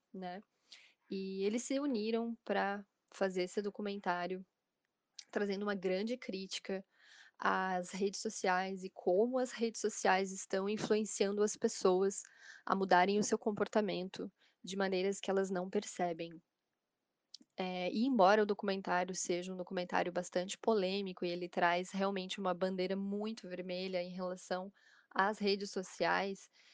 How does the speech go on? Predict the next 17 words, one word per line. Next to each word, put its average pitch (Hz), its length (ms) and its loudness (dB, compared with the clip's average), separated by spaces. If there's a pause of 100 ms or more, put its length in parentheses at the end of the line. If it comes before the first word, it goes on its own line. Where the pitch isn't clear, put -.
(240)
é, 180 720 0
eu 196 160 4
acho 214 280 2
que - 120 -12
vale 208 180 2
a 220 60 -2
pena 208 340 0
a 202 60 -2
gente 196 560 -6
trazer 190 440 0
esse 196 160 -8
conteúdo 190 500 -4
pra 196 140 0
uma 190 140 0
discussão 190 800 -4 (380)
que - 120 -8
possa 180 520 4